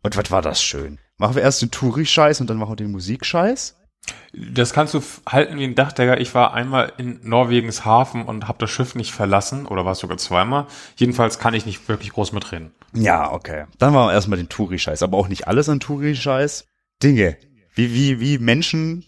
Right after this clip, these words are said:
Speaker 1: wissen, war, war ich, war ich im Black-Metal-Untergrund.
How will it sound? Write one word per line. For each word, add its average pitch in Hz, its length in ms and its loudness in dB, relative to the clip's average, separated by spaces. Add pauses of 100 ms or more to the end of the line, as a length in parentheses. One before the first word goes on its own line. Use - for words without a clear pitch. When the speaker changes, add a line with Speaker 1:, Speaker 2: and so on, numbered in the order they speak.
Speaker 1:
wissen, 185 460 0 (320)
war, 113 420 2
war 120 200 6
ich, - 260 -6
war 113 200 4
ich 117 120 -2
im 113 200 -2
Black-Metal-Untergrund. 104 1080 0